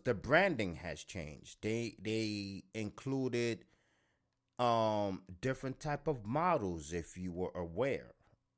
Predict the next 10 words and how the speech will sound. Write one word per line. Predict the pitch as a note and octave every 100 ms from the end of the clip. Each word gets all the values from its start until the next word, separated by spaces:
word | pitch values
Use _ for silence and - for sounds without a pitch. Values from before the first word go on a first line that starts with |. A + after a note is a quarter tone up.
| _ _ _ _ _ _ _ _ _ _ _ _ C3+
And | A#2+ E2
basically, | C3 D#3 D3+ C3+ G#2+ C3+ B2+ A#2+ F#2+
Victoria's | G2 A#2+ - D3 B2+ A#2
Secret | - D3+ D#3 C3 A2
supposedly | - A2 - - C#3+ G#3+ G3+ G2+ F#2 F2 E2 E2+ F#2 _ _ _ _ _ _ _ _ _ _ _ _ _ _ _ _ - F2+
wanted | B2+ C3 A#2+
to | G#2
shake | - A#2+ A2 -
things | A#2 G2+ D#2+
up. | C3+ F2 -